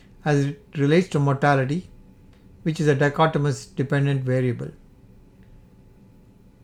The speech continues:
Multiple logistic regression is a comparison between more than one independent and one dichotomous independent factor while controlling for potential confounding factors. For example, comparing exercise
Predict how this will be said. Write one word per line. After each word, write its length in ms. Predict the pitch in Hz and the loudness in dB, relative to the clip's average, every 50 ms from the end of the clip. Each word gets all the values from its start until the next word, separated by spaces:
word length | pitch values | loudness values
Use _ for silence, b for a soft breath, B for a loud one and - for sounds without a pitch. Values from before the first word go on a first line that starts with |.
| - - - | -12 -4 0
Multiple 400 | 147 160 160 - 190 180 185 180 | 0 0 2 2 0 2 2 4
logistic 480 | 175 175 165 180 180 - - 190 180 | 4 4 2 2 0 -2 -2 -2 0
regression 460 | 175 165 156 175 185 175 - 233 220 | 0 0 2 2 0 0 0 -2 -2
is 100 | 185 156 | 0 0
a 80 | 165 151 | 0 0
comparison 680 | - 165 160 143 - 165 175 175 - - 214 214 185 | 0 0 0 2 2 4 4 2 2 0 -2 0 0
between 300 | 147 143 139 165 151 143 | 0 0 0 0 0 2
more 240 | 143 143 151 190 214 | 2 2 2 2 2
than 180 | 196 180 151 139 | 2 2 2 2
one 220 | 143 147 143 139 | 2 0 2 0
independent 680 | 135 131 135 131 - 147 139 131 135 156 190 190 - - | 0 0 0 0 0 0 0 0 0 0 -2 -4 -6 -8
and 200 | 214 160 131 127 | -6 -4 -2 0
one 180 | 131 139 139 127 | 0 0 0 0
dichotomous 640 | 135 131 131 - 143 135 - 139 139 135 123 - | 0 -2 0 -2 -2 -2 -2 -4 -4 -4 -4 -4
independent 680 | 135 131 143 - - - 135 131 123 - 135 135 127 120 | -4 -6 -6 -6 -8 -6 -6 -6 -4 -4 -2 -2 -4 -2
factor 420 | - 127 120 123 123 156 165 190 - - b b b b b b b b b b b b b - | -2 -2 -4 -4 -4 -6 -6 -6 -8 -10 b b b b b b b b b b b b b -4
while 160 | - 170 170 | 0 0 0
controlling 520 | 160 - 165 156 151 170 170 170 170 185 175 | 2 2 0 0 2 2 4 4 4 2 2
for 220 | - - 151 143 | 0 -2 -2 -2
potential 480 | - - 143 - 147 143 131 - 156 131 | -2 -4 -4 -2 0 -2 0 -2 -4 -4
confounding 540 | - 147 131 123 - - 135 131 127 127 | -2 -2 -4 -2 -2 -2 -2 -2 -2 -4
factors. 560 | 123 127 123 123 120 - - - 190 196 - - - - - - b b b b b b b b b - | -4 -6 -6 -8 -8 -10 -10 -10 -10 -10 -12 -16 -20 -20 -20 -20 b b b b b b b b b -6
For 160 | - 247 254 | 2 4 4
example, 540 | 233 185 165 170 160 160 160 175 247 262 240 | 6 6 6 4 4 4 2 0 -2 -4 -4
comparing 440 | - - 160 151 151 175 170 170 170 | -4 -2 -2 0 2 2 2 4 4
exercise 720 | 175 185 175 - - 147 139 147 147 175 220 208 - - | 4 2 0 0 -4 -4 -2 0 0 0 -2 -4 -8 -14